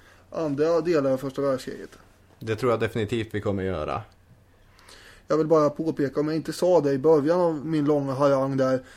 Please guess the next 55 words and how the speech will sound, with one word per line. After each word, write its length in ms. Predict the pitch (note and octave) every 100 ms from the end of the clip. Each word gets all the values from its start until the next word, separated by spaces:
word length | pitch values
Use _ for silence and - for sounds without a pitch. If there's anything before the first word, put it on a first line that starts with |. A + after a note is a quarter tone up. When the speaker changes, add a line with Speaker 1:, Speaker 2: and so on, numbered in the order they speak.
| - -
Speaker 1:
eh, 280 | D3 C#3 C3+
att 120 | C3
det 260 | - C#3+ C#3+
var 180 | D3 C#3+
ju 100 | C#3+
slaget 460 | - D#3 C3+ C#3
vid 80 | D3+
Marne 500 | C#3 D3+ E3+ C3+ B2 B2
som 220 | - D3 C3+
jag 400 | C3+ C3+ B2+ C#3+
beskrev 480 | C#3+ C#3+ C#3+ C#3
där, 240 | C3 B2+ B2+
när, 460 | C3+ C3+ C3 C3+
eh, 60 | C3
Speaker 2:
<laughs> 180 | - - E3 -
Speaker 1:
ma-, 240 | C#3+ C#3 C3+
britterna 540 | D3 C#3+ - D#3 D#3
gick 220 | D#3 D3+
in 160 | D3 C#3
i 40 |
den 100 | C#3+
här 100 | C#3
luckan 600 | C3+ D#3 D3+ - F3+ F3+
då. 200 | C3+ B2+ A#2+
Jag 80 | C#3
vet 120 | D3
inte 100 | E3
om 100 | C3+
jag 100 | D3+
sa 300 | - F3+ D#3
Marne, 380 | C#3 C#3 C3 B2+
men 160 | C3
Speaker 2:
Nej, 80 | C#3+ D3+ -
Speaker 1:
det 60 |
är 40 | -
flodsystem. 300 | F3 D3+ F3 C3+
Speaker 2:
faktiskt 120 | -
inte. 380 | E3+ C#3 B2 A#2+
Du 60 | B2
pratade 400 | D#3 D#3 D3 C#3+
Speaker 1:
Nej, 100 | A#2+
Speaker 2:
runt 160 | B2
Speaker 1:
precis. 200 | D3 -
Speaker 2:
Marne. 380 | A2 G2 G#2+ A#2 G#2 -
Speaker 1:
Ja, 400 | C#3+ D3 D3+ C#3+ - - - -
men 160 | D3+
det, 200 | D#3 D#3
det 100 | D3
kallas 260 | D3 C#3+ C3
så 100 | C3+
slaget 280 | - C3 B2+
vid 100 | B2+
Marne 360 | B2+ C3 B2+ B2
när 260 | B2+ B2+
britterna 500 | B2 B2+ - B2+ B2+